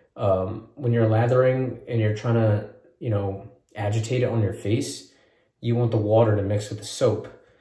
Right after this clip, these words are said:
But the water can't properly mix with the soap if the knot is absorbing all the water. Um, especially on a dense knot like this, it can be kind of frustrating. So what I found is you have to load very, very heavy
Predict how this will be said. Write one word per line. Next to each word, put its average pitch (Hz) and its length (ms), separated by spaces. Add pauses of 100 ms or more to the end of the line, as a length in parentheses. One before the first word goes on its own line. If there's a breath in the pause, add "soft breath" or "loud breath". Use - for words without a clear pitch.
(300 soft breath)
But 104 340
the 120 80
water 117 360
can't 127 320
properly 117 400
mix 113 240
with 110 80
the 104 80
soap 123 440
if 104 200
the 104 80
knot 110 500
is 95 160
absorbing 104 480
all 95 100
the 90 120
water. - 580 (420 loud breath)
Um, - 380
especially - 400
on 110 80
a 104 100
dense 117 280
knot 117 160
like 92 180
this, 113 300
it - 100
can 110 140
be 98 220
kind 107 260
of 104 80
frustrating. 131 560 (560 loud breath)
So 107 280
what 107 160
I 107 60
found 131 320
is 120 220
you 117 100
have 127 140
to 113 80
load 110 280
very, 110 220
very 110 260
heavy 113 540